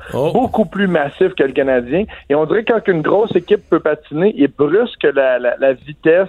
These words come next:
Speaker 2: et le, la petitesse du Canadien, on dirait qu'on est menotté. J'ai vu ça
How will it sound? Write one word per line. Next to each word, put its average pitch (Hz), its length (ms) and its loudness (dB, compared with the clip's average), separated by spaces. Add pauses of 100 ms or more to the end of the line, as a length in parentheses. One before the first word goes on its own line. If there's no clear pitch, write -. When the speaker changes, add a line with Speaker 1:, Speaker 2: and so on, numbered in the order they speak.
Speaker 2:
et 127 100 -4
le, 120 120 2 (260)
la 135 140 0
petitesse 180 640 0
du - 100 -20
Canadien, 135 440 2
on 185 60 0
dirait 180 200 -2
qu'on 147 400 0
est 143 60 2
menotté. 160 560 2
J'ai 165 80 4
vu 147 140 -4
ça 208 120 2